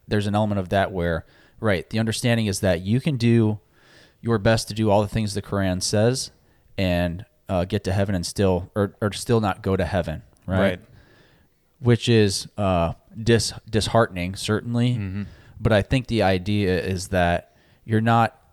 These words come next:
Speaker 1: you're not doing what God says 'cause there's something in it for you. You're doing what God says because he's God.
Speaker 2: Mm-hmm.
Speaker 1: And so I don't know if there's maybe something we can learn from that, or if maybe that's kind of what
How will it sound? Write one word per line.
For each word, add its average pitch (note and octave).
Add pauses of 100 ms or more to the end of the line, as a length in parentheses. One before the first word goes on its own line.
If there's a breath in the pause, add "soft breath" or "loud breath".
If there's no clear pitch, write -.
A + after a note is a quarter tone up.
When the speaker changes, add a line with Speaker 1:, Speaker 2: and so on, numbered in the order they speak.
Speaker 1:
you're G#2+
not A2
doing A2
what G2+
God F#2+
says F#2+
'cause G2
there's F#2
something G2
in F#2
it -
for -
you. F#2
You're E2+
doing F#2
what F2
God F2
says F2
because F#2
he's G2+
God. A2+ (380)
Speaker 2:
Mm-hmm. G#2 (240 loud breath)
Speaker 1:
And A2
so A2
I G#2
don't G#2
know G#2
if G2+
there's F#2+
maybe G2+
something G2
we G2
can F#2+
learn G#2+
from B2
that, B2
or G2
if -
maybe G2+
that's F#2
kind G2+
of F#2+
what F#2